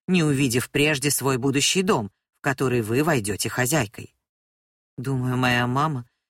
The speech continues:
готова была в эту минуту сорваться с места, вскочить на стол и прямо на нём отбить от радости чечётку,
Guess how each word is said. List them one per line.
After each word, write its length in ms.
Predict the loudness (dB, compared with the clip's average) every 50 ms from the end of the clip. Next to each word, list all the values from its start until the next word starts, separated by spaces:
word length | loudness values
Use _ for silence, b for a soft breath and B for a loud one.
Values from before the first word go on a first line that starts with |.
| _ _ -4
готова 420 | -2 -2 0 2 2 2 2 2
была 260 | 2 2 2 2 2
в 80 | 2 0
эту 220 | 0 0 0 0
минуту 400 | 0 2 0 0 0 0 0 0
сорваться 520 | 0 0 0 0 2 0 0 0 0 0 0
с 120 | 2 2
места, 440 | 4 4 4 2 0 -2 -4 -6 -6 _ _ _ _ _ _ _ _
вскочить 480 | -8 -4 -2 -2 0 0 0 -2 0
на 140 | 0 0 0
стол 360 | 0 -2 0 2 2 2 0 -2 _ _ _ _ _
и 80 | -8 -4
прямо 380 | -2 0 2 2 2 0 0 0
на 140 | 0 0
нём 300 | 0 2 2 2 0 0 -4 _ _ _ _
отбить 380 | -4 -4 -2 -2 -2 0 0
от 140 | 0 0 0
радости 400 | 0 0 2 0 0 0 -2 -2
чечётку, 680 | -2 -2 -2 -2 0 0 0 0 -2 -4 -6 -8 -8